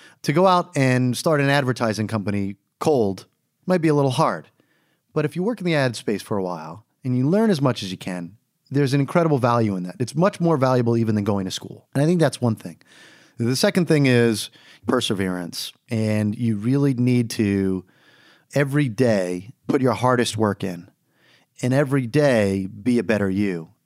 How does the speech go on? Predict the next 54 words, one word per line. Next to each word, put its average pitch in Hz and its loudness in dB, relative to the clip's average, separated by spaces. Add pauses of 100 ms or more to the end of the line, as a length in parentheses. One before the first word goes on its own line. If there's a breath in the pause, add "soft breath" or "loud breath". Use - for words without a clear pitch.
(140)
as 113 -2
you're 107 -2
going 101 -2
through 98 -6
it. - -12 (380 soft breath)
And 135 0
not 165 2
look 151 2
and 131 2
say, 131 2
"Well, 120 4
why 123 4
hasn't 110 0
it 92 -4
happened 110 -4
yet?" 90 -8
But 107 -6
you 120 0
need 131 0
to 113 -2
visualize 113 2
and 101 0
realize 110 2 (320 loud breath)
it 135 2
will 160 2
happen 104 -2 (440 soft breath)
because 117 -2
you've, 113 0
you 135 -2
know, 113 0
you've 104 -2
set 156 2
a 123 0
good 107 -2
goal, 98 0
because 104 -2
you've 107 -2
put 160 -4
your 139 0
head 113 0
into 98 -2
it, 92 -4 (440 loud breath)
and 120 -2
you're 107 -2
following 120 2
through 113 2 (440 soft breath)
on 101 -2 (220)
this 120 -4
business 139 0
plan 107 -2
that 107 -2
makes 113 -2
rational 104 -6
sense. - -16